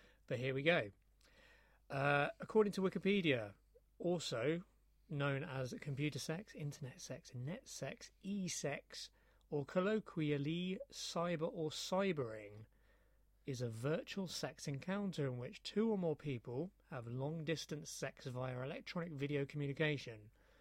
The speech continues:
This might come in the form of webcams, V R headsets, telephones, other such devices. We're also going to <laughs> go into the term teledildonics, which I'm most looking forward to,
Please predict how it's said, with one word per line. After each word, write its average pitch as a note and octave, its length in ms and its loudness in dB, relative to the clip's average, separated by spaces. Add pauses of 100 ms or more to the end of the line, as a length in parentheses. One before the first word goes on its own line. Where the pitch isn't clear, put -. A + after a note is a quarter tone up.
(560)
This B2+ 200 -4
might C#3+ 260 -2
come C#3 140 -4
in C3+ 80 0
the B2+ 60 -2
form B2+ 180 -2
of A2+ 140 -4
webcams, C3 640 -2
V D#3 160 2
R D3+ 180 4
headsets, C3 800 -4 (420)
telephones, C3+ 920 0 (600)
other C3 180 2
such D3 220 -4
devices. C#3 720 0 (800)
We're D3+ 160 4
also D3+ 480 4 (140)
going C#3+ 240 4
to C#3 180 4 (240)
<laughs> - 280 -6
go F3 100 8
into C#3 520 2 (880)
the D3+ 80 2
term C#3+ 440 2
teledildonics, C#3 1000 2
which B2+ 100 -4
I'm B2+ 220 0
most D3 320 2
looking B2+ 220 0
forward B2+ 340 0
to, A2+ 320 -6